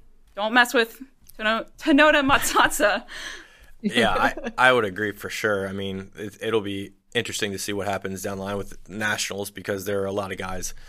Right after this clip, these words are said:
Speaker 2: like that, that, that fit the bill, Marcus Riley
Speaker 1: Yep.
Speaker 2: being, being one of them. Um, but surely, uh, definitely a great performance there. Uh, storyline here, Olivia, you saw this firsthand. Isis Grant of Sandy Creek High School, uh, in
Speaker 3: Mm-hmm.
Speaker 2: Georgia,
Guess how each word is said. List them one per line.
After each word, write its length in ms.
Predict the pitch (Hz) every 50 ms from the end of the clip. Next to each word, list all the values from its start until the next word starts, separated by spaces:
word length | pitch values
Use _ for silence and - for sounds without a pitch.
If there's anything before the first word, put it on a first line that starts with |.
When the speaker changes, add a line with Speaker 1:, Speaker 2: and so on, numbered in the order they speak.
| - - - -
Speaker 2:
like 320 | - 101 107 110 104 - -
that, 280 | 107 104 101 95 -
that, 240 | - 101 98 - - -
that 240 | - 135 120 104 -
fit 180 | - 143 135 -
the 80 | 110
bill, 320 | 92 - 104 101 101 104 101
Marcus 460 | 110 113 117 113 - 110 101 - - 110
Riley 200 | 101 98 101 98
Speaker 1:
Yep. 120 | 95 95
Speaker 2:
being, 300 | 98 98 95 92 92 90 - _
being 240 | - 98 98 95 95
one 160 | 95 98 101
of 100 | 92 87
them. 240 | - 90 92 95 - - - - - - - -
Um, 420 | - 101 98 95 92 90 90 90 - _ _
but 240 | - 104 101 92 - - _ -
surely, 500 | - - - 104 101 101 120 120 120 - - -
uh, 260 | - 90 92 95 90 - - _ -
definitely 260 | 120 107 - - 98
a 40 | 90
great 240 | - 104 98 90 -
performance 380 | - - 101 98 95 90 -
there. 200 | - 98 98 95 - - - - - - - -
Uh, 180 | - 113 107 101
storyline 500 | - - - - 165 160 160 156 147 135
here, 420 | 127 127 131 127 127 120 113 - - - - - -
Olivia, 240 | 127 127 117 113 117
you 120 | 120 120
saw 160 | 117 - 120 110
this 120 | 110 -
firsthand. 540 | - 113 104 - - 107 101 101 104 - _ -
Isis 480 | 110 117 123 120 - 123 120 - - -
Grant 460 | - - 113 113 113 135 135 - - - -
of 160 | 110 110 104
Sandy 300 | - - - 113 110 113
Creek 360 | - - - 113 113 - - - - - - -
High 140 | - - 120
School, 440 | 120 - - 143 131 131 131 - - -
uh, 160 | 95 107 101
in 80 | 87 113
Speaker 3:
Mm-hmm. 40 | 107
Speaker 2:
Georgia, 420 | 101 117 120 127 143 143 143 143